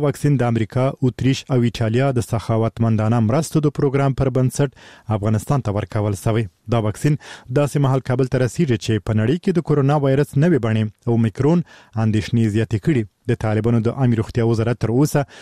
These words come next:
د کورونا د تازه پیښو شمیرې نه دي خپرې کړي. خو د یوه نړیوال ویب سایټ شمیرې ښیي چې په افغانستان کې تر اوسه د کورونا وایرس څه باندې یو سل او پنځوس زره مثبتې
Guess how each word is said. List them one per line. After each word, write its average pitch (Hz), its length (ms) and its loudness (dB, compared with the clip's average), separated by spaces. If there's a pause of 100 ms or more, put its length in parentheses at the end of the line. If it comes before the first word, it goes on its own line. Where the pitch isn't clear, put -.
(180)
د 139 140 -2
کورونا 143 340 2
د 135 160 -2
تازه 117 320 -2
پیښو 151 480 0
شمیرې 123 300 2 (100)
نه 165 100 2
دي 117 140 -2
خپرې 107 320 -2
کړي. 110 240 0 (460)
خو 156 160 2
د 147 100 4
یوه 139 200 4
نړیوال 135 320 2
ویب 131 180 0
سایټ 139 260 0 (220)
شمیرې 135 380 2
ښیي 175 260 0
چې 113 140 -2
په 113 100 0
افغانستان 110 400 -2
کې 113 160 -2
تر - 140 -2
اوسه 113 260 -2
د 110 140 -2
کورونا 110 340 2
وایرس 110 260 0
څه - 220 -6
باندې 143 260 2 (440)
یو 135 160 2
سل 139 180 0
او 156 180 2
پنځوس 127 380 0
زره 123 180 0
مثبتې 120 400 -2